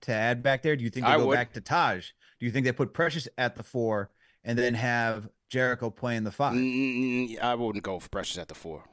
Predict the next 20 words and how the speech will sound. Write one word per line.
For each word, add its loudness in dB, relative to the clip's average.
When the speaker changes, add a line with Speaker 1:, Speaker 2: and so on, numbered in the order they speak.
Speaker 2:
No -6
way. -6
I 0
gotta 0
go -2
Hart. -2
You -10
can -4
get -2
boards. 0
You -6
can -6
play -2
fast. -2
You -4
can -8
get 0
out -2
in -8
transition. -2